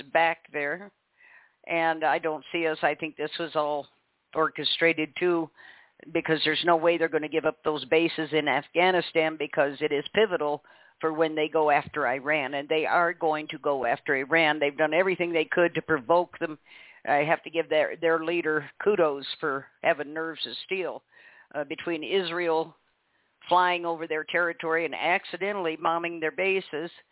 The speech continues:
and doing other things, they have stood fast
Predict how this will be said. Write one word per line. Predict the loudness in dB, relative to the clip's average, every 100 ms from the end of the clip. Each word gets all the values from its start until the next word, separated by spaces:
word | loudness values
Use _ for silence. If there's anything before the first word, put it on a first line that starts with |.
| -20 -20 _ _
and | -6 0
doing | 4 4 4
other | 2 2 2
things, | 0 0 -6 0
they | 0 2
have | -2 -2 -10
stood | -4 -4 -2
fast | 0 2 2 -2